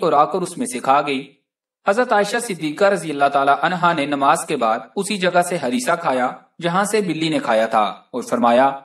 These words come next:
"बिलाशुबा नबी करीम सल्लल्लाहु अलैहि वसल्लम का फरमान है, ये बिल्ली पलीद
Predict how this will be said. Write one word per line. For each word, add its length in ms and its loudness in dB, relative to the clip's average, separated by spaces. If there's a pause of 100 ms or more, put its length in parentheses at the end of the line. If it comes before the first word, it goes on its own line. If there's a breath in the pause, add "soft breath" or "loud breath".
(300)
"बिलाशुबा 420 0
नबी 220 -4
करीम 260 -6
सल्लल्लाहु 600 2
अलैहि 380 0
वसल्लम 400 -2
का 120 -2
फरमान 380 0
है, 160 -2 (600)
ये 120 0
बिल्ली 320 -2
पलीद 540 0